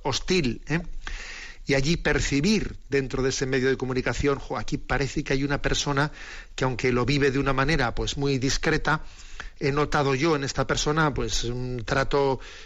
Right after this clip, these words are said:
eh, que, que, que me ha ayudado", ¿eh? O sea, eso también eh, yo en ocasiones lo he percibido. Con lo cual yo le diría a Javier que sí es posible, ¿eh? que uno tenga, sienta esa llamada a,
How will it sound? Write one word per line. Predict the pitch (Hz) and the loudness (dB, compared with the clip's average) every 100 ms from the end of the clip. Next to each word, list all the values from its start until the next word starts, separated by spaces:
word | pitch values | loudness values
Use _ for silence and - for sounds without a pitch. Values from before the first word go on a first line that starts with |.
| - | -4
eh, | 127 123 120 120 | 0 0 0 -2
que, | - 127 | 0 -2
que, | 123 139 131 | 0 -2 0
que | 139 | 0
me | 127 127 | 2 2
ha | |
ayudado", | 123 131 233 160 110 - | 2 2 2 2 0 0
¿eh? | 190 226 - | 0 -2 -4
O | - | -2
sea, | 113 | 0
eso | 147 123 | 0 0
también | 127 151 156 160 - - - - - - - - | 2 2 0 -4 -12 -14 -12 -8 -4 -4 -6 -8
eh, | 135 | -4
yo | 123 139 | 2 2
en | 160 156 143 135 | 2 2 0 2
ocasiones | - 147 143 | 2 2 4
lo | 143 | 2
he | 135 | 2
percibido. | 131 - 147 220 131 - - - - - - - | 2 2 2 2 0 -4 -8 -8 -8 -10 -14 -4
Con | 123 | -2
lo | 120 | 2
cual | 180 | 2
yo | 160 | 4
le | 151 | 4
diría | 147 151 | 4 2
a | |
Javier | 131 135 165 165 | 2 2 0 0
que | 120 | 0
sí | - 131 208 | 2 2 2
es | 113 - | 0 0
posible, | 127 - 135 120 101 98 | 0 0 0 0 0 -2
¿eh? | 139 170 175 | -2 -2 0
que | 135 131 | 0 0
uno | 156 135 139 | 2 0 2
tenga, | 147 143 135 127 - - - | 0 2 0 0 -6 -14 -8
sienta | - 143 139 135 | -4 0 0 0
esa | - 127 | 0 0
llamada | 127 123 123 135 135 - - - - | 2 2 2 4 2 -2 -14 -10 -2
a, | 123 123 | 2 2